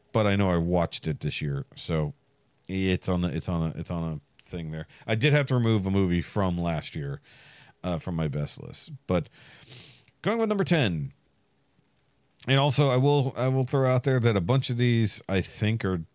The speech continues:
specifically Netflix movies, I think, which, you know, there's already a, there's already a big, big, uh, foot in the door for badness on Netflix movies. But Old Dads, the Bill Burr, the Bill Burr movie.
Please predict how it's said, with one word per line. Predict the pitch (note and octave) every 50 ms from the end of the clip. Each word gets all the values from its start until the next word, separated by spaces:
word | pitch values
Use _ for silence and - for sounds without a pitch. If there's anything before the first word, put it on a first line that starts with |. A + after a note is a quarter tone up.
| _ -
specifically | - - - - G2 - - A2 G#2+ A2 A#2 - G2 F#2
Netflix | E2+ D#2+ G2 G#2+ - - - - -
movies, | A3+ A3+ B3+ C#4+ C#4+ D4 C#4 - - - - - _ _ _ _ _ _ _ _ _ _ _ _ _ _ _ _ _ -
I | -
think, | - D#3 B3 C4+ - - - - _ _ _ _ _ _ _ _ _ _ _ _ _ _ -
which, | A#2+ A#2+ - - - - _ -
you | C#3 D3+
know, | C3+ C#3 E3 - -
there's | C3+ A#2+ B2+ C3+ B2+
already | A#2+ A#2+ A#2+ B2 B2 B2 A#2+ G#2+
a, | G2 F#2+ A2 A#2 -
there's | - F2+ G2+ A2+ A2
already | A2 G#2+ G2+ A2 A2+ A2 G#2+ G2+
a |
big, | F#2+ G#2 G#2 G#2 G2+ A2 - - - - - - - - - - -
big, | B2 B2 A#2+ A2+ G#2+
uh, | A2 G#2+ G#2+ G#2+ G#2+ G#2+ G#2 G2+ G2+ F#2+ F2 -
foot | - - - C3
in | A2+ A2
the | G#2
door | E2+ F#2 A#2 A#2+ G#2+ F2+
for | - F2+
badness | E2+ A2 A#2 A2+ G#2 F2 D#2+ E2 E2+ D#2+ - E2+
on | D#2+ D#2+ E2
Netflix | F#2 F2+ D2 - D2 C#2 - D#2
movies. | D#2 D2 D2+ E2 F#2 - - - - _ -
But | - C#2+ - - - - - - _ _ _ _ _ _ - - - - - - - - - - - _ _ - F3+
Old | G3 A3 G3+ C#3 A2+
Dads, | B2+ B2+ B2 C#3+ A#2+ E2+ D2+ D#2 C#3 B2+ - - - - - - -
the | - F#2+ F#2
Bill | E2 D#2+ B2 D3+ D#3+
Burr, | C3 G#2 G#2 G#2+ A#2 B2+ - -
the | - G2 G2
Bill | G2+ C#3+ G#3+ B3+ B3
Burr | D#3 A2 - D3 E3 F#3+ F#3+ D#3+
movie. | A#2 G2 F2 D#2+ C#2 C#2+ C2+ A#1 G#1 - -